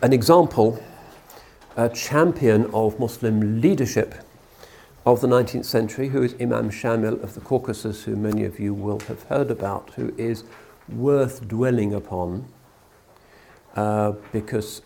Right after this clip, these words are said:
of his being kind of on the cusp of modernity. He's not from some Mamluk back when. He is dealing with the reality of, uh,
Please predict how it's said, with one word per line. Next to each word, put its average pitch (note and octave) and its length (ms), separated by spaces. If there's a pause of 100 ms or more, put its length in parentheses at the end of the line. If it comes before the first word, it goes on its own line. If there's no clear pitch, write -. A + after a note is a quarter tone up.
of G#2+ 320 (400)
his A#2+ 220
being A2+ 320
kind D#3+ 320
of B2 80
on B2 100
the A#2 60
cusp - 420
of G2+ 80
modernity. G#2+ 640 (1040)
He's G2+ 140
not G2+ 120
from G2 200
some G2 260 (500)
Mamluk G2+ 540 (500)
back G2 260
when. G#2 440 (380)
He A#2+ 140
is G#2+ 100
dealing A#2 380
with A2+ 260
the A2+ 80
reality A2 640
of, G2+ 460
uh, G2+ 140